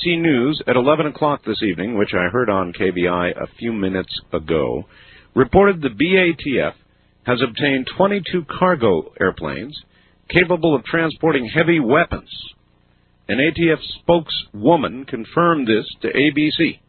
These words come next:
So to avoid any further involvement of, of the U S motor, oh, I see, let's use this new A T F Air Force to transport arms to the Bosnian Muslims once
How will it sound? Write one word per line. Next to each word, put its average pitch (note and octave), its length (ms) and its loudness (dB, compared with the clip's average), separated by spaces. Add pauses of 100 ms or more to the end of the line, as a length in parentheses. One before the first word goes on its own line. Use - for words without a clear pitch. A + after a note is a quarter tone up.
(480)
So B2+ 180 2
to C3+ 140 0
avoid D3+ 480 2
any E3+ 280 -2
further D#3 300 2
involvement A#2+ 500 0
of, A#2+ 100 -4
of G#2 260 0
the A2 180 0
U C#3 220 4
S A2+ 160 -2
motor, A2+ 340 2
oh, F#2+ 260 4
I G2 220 2
see, B1+ 340 -6 (600)
let's D#3 280 0
use E3+ 380 0
this D#3 260 2
new C#3+ 300 2
A D3+ 260 0
T C#3+ 160 0
F B2 120 0 (140)
Air C#3+ 220 2
Force F2 400 -2
to - 60 -20 (120)
transport D3+ 680 0
arms B2+ 420 2
to G#2+ 80 -6
the F#2+ 60 -14
Bosnian A#2+ 540 -2
Muslims G2+ 500 0 (480)
once D3 240 2